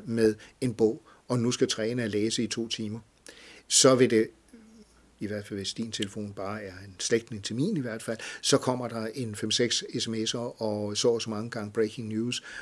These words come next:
og meddelelser fra en eller anden app om, at for øvrigt skal du også lige motionere, eller hvad det nu ellers er for noget, øh, man får af forskellige meddelelser. Og det vil sige, det at låse den ene et sted er måske også, øh, gå lidt langt, men i hvert fald holde den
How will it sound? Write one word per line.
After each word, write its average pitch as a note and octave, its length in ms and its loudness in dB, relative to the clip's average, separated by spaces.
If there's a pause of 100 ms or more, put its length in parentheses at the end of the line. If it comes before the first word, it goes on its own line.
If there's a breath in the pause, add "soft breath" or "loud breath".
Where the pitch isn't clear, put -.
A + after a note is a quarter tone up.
(140)
og G#2+ 480 6
meddelelser A#2 580 2
fra G#2+ 220 -6
en G#2+ 80 -8
eller A#2 180 -6
anden A2 180 -6
app G#2+ 240 -6
om, G#2+ 260 -4
at G2+ 140 -8
for A#2+ 120 -4
øvrigt A2+ 220 -2
skal G#2 160 -6
du G#2 60 -6
også G#2 160 -6
lige A2+ 100 -6
motionere, A2 600 -6
eller D3 200 6
hvad D3 200 4
det C#3+ 120 0
nu B2 120 0
ellers A2+ 200 -4
er G2+ 80 -2
for A2 120 -6
noget, G#2 180 -4 (380 loud breath)
øh, A2+ 440 6
man A2+ 180 -2
får - 400 0
af G2+ 80 -8
forskellige G#2 420 -4
meddelelser. F#2 600 -10 (560 loud breath)
Og A#2+ 280 4
det C#3 100 12
vil B2+ 100 8
sige, A#2 580 4
det C3+ 160 10
at A#2 120 4
låse A2+ 260 0
den A2+ 160 -2
ene C3+ 220 4
et A#2+ 80 2
sted A2 220 4
er G#2+ 40 -2
måske G#2+ 320 -2
også, A2 180 -6
øh, G#2+ 240 -12
gå G2 260 -6
lidt D3+ 220 6
langt, A#2+ 220 2 (220 loud breath)
men F#3+ 160 8
i G#3+ 40 12
hvert F#3+ 180 2
fald E3+ 180 -2
holde C3 420 -2
den C3 180 -6